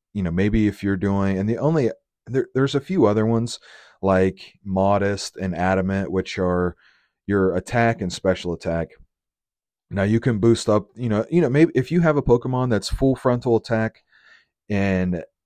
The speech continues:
it's, you know, it's not gonna have any special moves, a Mo-, or a Adamant isn't a bad nature, you know what I mean? But I, I personally have always just liked neutral.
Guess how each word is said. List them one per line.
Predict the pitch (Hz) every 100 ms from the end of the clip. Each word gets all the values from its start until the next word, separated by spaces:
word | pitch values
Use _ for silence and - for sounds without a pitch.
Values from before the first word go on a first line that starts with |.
| _ _
it's, | 104 - 113
you | 107 113
know, | 98 98 113
it's | 117
not | 104
gonna | 104
have | 107 104
any | 95
special | - 104 - 117
moves, | 107 117 123 -
a | 233
Mo-, | 175 95 95
or | 107 104
a | 95 98
Adamant | 98 98 101 98 95 - _ -
isn't | 143 127 92
a |
bad | 85 82
nature, | 82 85 - 87
you |
know | 117
what | 113
I |
mean? | 107 101
But | 95 -
I, | 135 147
I | 156
personally | 180 131 117 104 101
have | 95
always | 95 95
just | 92 -
liked | 92 87
neutral. | 101 - 117